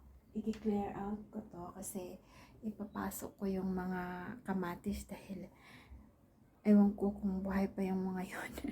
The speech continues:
<laughs> Nandoon lang sila sa, ano, nandoon lang sa greenhouse na maliit. So, yung iba nandito sa loob. Sana mabuhay. Sana naman mabuhay sila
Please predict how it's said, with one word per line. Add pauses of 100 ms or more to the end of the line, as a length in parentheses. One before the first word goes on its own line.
(340)
<laughs>
Nandoon
lang
sila
sa,
ano,
nandoon
lang
sa (560)
greenhouse
na
maliit. (840)
So,
yung
iba
nandito
sa
loob. (800)
Sana
mabuhay.
Sana
naman
mabuhay
sila